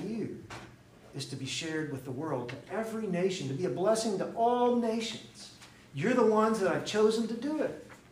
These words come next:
and you haven't been doing it." As we start to think about that, it leads us to live our lives differently, doesn't it? That we have responsibility,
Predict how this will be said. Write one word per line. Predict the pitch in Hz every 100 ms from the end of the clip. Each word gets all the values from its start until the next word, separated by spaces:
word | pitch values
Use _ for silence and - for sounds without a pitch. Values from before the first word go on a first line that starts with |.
| -
and | 160
you | 156
haven't | 160 185
been | 202
doing | 196 190 175
it." | - - - - - - - - - - - - - - - - - 381 403 - - - - - - - -
As | 135
we | 143
start | 170 151 131
to |
think | 131 135
about | 117 113 110 123
that, | 127 107 - - - 151 - - -
it | 131
leads | 131 151 131
us | 131
to | 123
live | 120 127 110
our | 143
lives | 123 110 110 110
differently, | 156 131 104 104 101
doesn't | 110 104 98
it? | 92 - - - - - -
That | 127
we | 156
have | 156 143 131 -
responsibility, | 123 - 120 - 117 107 101 95